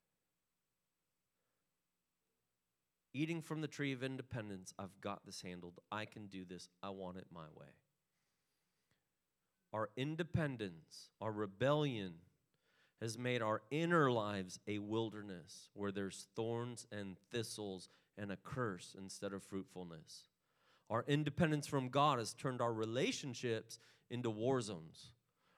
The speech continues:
our families into places of conflict, our cities into ruin,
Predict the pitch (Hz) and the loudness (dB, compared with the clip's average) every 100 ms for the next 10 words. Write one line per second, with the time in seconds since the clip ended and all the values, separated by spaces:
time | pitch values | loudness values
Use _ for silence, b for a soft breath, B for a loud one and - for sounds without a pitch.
0 | b 110 - 143 151 180 175 131 127 127 | b -4 0 4 8 8 8 8 4 0
1 | 143 127 - 139 123 123 123 - - 131 | -2 -4 -2 0 0 -4 -8 -6 4 6
2 | 113 - 101 117 - 117 104 - 196 196 | 4 2 -2 -2 -2 -2 0 4 8 8
3 | 139 143 - B B 156 175 190 175 147 | 6 -2 -6 B B -4 0 0 4 6
4 | 127 131 | 4 0